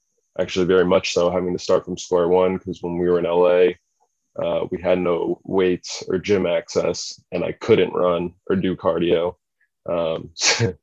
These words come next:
you'll get a kick out of this. I'm in my bedroom. We had cases of water, so I'm, like, doing curls and <laughs> stuff with cases of water,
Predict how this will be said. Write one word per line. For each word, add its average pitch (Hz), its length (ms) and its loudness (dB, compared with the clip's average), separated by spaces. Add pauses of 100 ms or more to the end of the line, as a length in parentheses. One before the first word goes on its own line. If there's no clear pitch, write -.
(500)
you'll 90 140 2
get 90 100 2
a 90 40 0
kick 104 200 2
out 92 100 6
of 90 80 2
this. 98 200 -2
I'm 95 180 -4
in 98 100 -4
my 95 120 -8
bedroom. 98 800 2
We 98 160 -2
had 92 160 0
cases 98 400 0
of 87 80 0
water, 95 440 6
so - 180 -8
I'm, 92 120 -4
like, 92 220 -2 (200)
doing 98 220 0
curls 98 400 2
and 113 100 0
<laughs> - 80 0
stuff - 280 2
with - 180 0
cases 110 300 2
of 95 100 -2
water, 92 400 -2